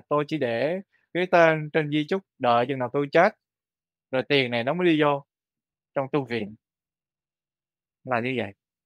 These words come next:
Có nghĩa là nó có một sự sắp đặt, sắp tính như vậy. Thì quý thầy nói rằng nếu anh cúng bây giờ, anh cúng một trăm đô cũng được. Nếu được thì anh cúng bây giờ. Tại vì bây giờ khi anh cúng dường là anh,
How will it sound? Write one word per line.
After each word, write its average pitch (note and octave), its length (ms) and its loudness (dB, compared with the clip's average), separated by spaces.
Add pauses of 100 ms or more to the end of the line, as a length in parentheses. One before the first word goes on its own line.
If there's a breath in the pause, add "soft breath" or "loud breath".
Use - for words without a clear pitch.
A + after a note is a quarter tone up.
(120)
Có G#3+ 100 8
nghĩa F#3+ 160 8
là F3+ 100 8
nó D3+ 140 0
có G#3 120 4
một F3 200 -2
sự C3 180 -2
sắp G3+ 160 -2 (100)
đặt, B2 280 -2
sắp E3 180 -4
tính F#3 200 -4
như F#3+ 100 -8
vậy. A2+ 120 -10 (520)
Thì C3 60 2
quý E3 180 6
thầy D3+ 220 8
nói D#3 180 8
rằng C#3 220 2
nếu F3+ 200 2
anh E3+ 180 0
cúng G#3+ 180 -2
bây F#3 140 2
giờ, D3 200 6
anh C#3+ 140 2
cúng A3 140 -2
một D3 180 -2
trăm G3 160 2
đô F#3 200 6
cũng F3 160 -4
được. D#3 140 -2 (1500)
Nếu F#3+ 180 2
được E3+ 240 8
thì D#3 80 2
anh D#3+ 100 0
cúng A3 120 -4
bây F#3+ 140 4
giờ. C#3+ 180 2 (320)
Tại C#3+ 200 8
vì D3 360 2 (180)
bây A3+ 300 2
giờ C#3+ 380 4 (340)
khi A3 120 4
anh F#3+ 180 2
cúng A3 260 0
dường D3 340 2 (440)
là D3+ 180 2
anh, E3 580 2